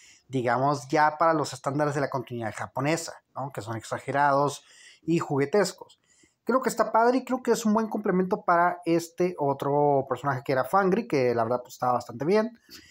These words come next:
Y ya nada más nos faltaría, creo que se llamaba Bullhorn, que, eh, su personaje, como dato curioso, el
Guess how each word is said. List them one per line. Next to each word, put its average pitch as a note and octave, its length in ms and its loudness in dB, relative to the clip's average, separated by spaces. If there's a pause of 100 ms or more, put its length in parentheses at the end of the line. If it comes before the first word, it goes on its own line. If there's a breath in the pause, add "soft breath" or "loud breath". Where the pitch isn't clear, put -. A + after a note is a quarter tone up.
(300 loud breath)
Y A#3+ 160 -2
ya A3 120 4
nada A3+ 140 2
más A3 160 4
nos G#3 160 0
faltaría, F3+ 720 4
creo G#3 120 0
que - 80 -6
se - 120 -4
llamaba F3 400 4
Bullhorn, A#3+ 680 2 (600 soft breath)
que, G#3+ 400 4
eh, F3 380 4
su D3 400 -4
personaje, D3+ 760 0 (340)
como C3+ 200 0
dato B2 200 0
curioso, G#3+ 540 2 (840 soft breath)
el E3 320 0